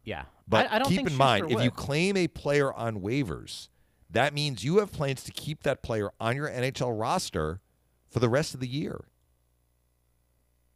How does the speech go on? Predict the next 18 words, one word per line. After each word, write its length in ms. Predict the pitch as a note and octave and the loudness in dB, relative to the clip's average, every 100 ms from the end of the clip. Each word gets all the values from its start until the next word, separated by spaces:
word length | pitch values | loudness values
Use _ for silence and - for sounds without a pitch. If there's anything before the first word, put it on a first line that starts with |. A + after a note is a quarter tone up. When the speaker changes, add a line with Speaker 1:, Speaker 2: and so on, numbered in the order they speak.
| _ _ _ | _ _ _
Speaker 1:
Yeah, 140 | - A2+ | -10 -4
I 100 | B2 | -2
don't, 180 | G3 E3+ | -2 -4
I 80 | - | -6
don't 140 | E3 D#3 | -6 -6
see 140 | C3 | -10
Schuster 300 | - A#2 - | -12 -14 -14
being 180 | F2+ E2+ | -14 -14
claimed, 280 | - - - - | -16 -20 -20 -16
and 100 | F#2+ | -12
that's 200 | G#2 - | -12 -10
not 120 | G#2+ | -10
a 40 | |
knock 240 | G2 F#2 - | -8 -10 -12
on 120 | D#2 | -12
him. 200 | F2+ G2 | -12 -12
I 60 | E2 | -14
just, 240 | D#2+ - | -18 -20